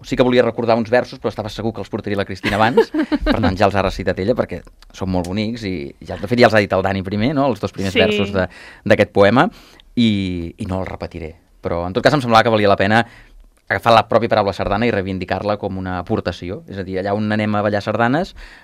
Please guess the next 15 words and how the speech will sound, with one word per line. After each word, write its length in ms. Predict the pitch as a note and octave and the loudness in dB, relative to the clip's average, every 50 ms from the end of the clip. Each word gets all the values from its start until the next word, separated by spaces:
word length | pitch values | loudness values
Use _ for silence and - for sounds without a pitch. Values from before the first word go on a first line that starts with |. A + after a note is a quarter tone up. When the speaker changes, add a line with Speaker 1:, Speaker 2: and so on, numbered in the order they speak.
| _ - | _ -6
Speaker 1:
l'única 220 | G#2 G2 F#2+ - G2 | -4 -2 0 0 2
paraula 360 | G2 G2 G2 G2 G2 G2 F#2+ | 2 2 2 2 2 0 0
que 240 | - G2 F#2+ F#2+ F#2 | 0 -2 -2 -2 -2
podrem 240 | - G2+ F#2 F#2+ F#2 | -4 -2 -2 -2 -2
fer 100 | - F#2+ | -4 -6
servir 180 | G2+ F#2+ G2+ | -6 -6 -4
per 120 | - - - | -4 -4 -4
descriure-les 640 | G2+ F#2+ - - A2 A2+ G#2+ A#2 B2+ D3+ E3 - - | -4 -6 -6 -2 -2 0 0 0 0 -2 -4 -8 -12
és 180 | - - F2+ - | -16 -16 -12 -10
la 80 | - E2 | -8 -8
paraula 280 | E2 D#2+ D#2 E2+ D#2+ | -6 -6 -6 -6 -6
catalana, 360 | D#2+ D#2+ - D#2+ D#2+ E2+ G2+ | -6 -8 -8 -8 -10 -10 -12
que 80 | - F#2 | -12 -14
és 60 | - | -14
sardana. 380 | - - - - D#2+ - - | -16 -16 -16 -14 -16 -16 -18